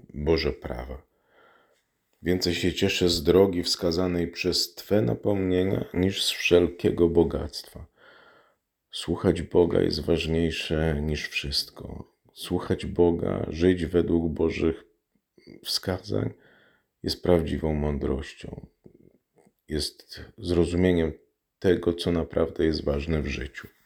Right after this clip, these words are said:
W dzisiejszej Ewangelii Jezus chce, by Jego uczniowie odpoczęli. Wrócili ze swojej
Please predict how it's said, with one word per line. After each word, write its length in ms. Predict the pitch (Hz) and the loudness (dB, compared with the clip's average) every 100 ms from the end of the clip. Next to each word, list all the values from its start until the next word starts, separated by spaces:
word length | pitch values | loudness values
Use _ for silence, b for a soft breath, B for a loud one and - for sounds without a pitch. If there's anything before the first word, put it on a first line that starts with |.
| b b b b b b - | b b b b b b -6
W 140 | 85 | -4
dzisiejszej 520 | 67 - 80 71 71 71 | -4 -2 0 0 0 -2
Ewangelii 680 | 71 71 71 76 71 69 73 | 0 0 2 2 2 0 2
Jezus 400 | 76 73 71 - | 2 0 -4 -6
chce, 400 | - - 82 - | -6 0 2 0
by 140 | - 87 | 0 2
Jego 260 | 85 80 | 4 2
uczniowie 600 | 80 85 - 82 78 73 69 | 0 -2 -6 -4 -2 0 -2
odpoczęli. 680 | - - - - 65 76 - b b b - | -4 -14 -10 -6 -6 -6 -12 b b b -2
Wrócili 600 | 82 78 71 - 80 78 | 2 2 2 4 4 4
ze 160 | 78 73 | 2 -2
swojej 760 | - 76 76 76 76 76 73 | 0 2 4 4 2 2 0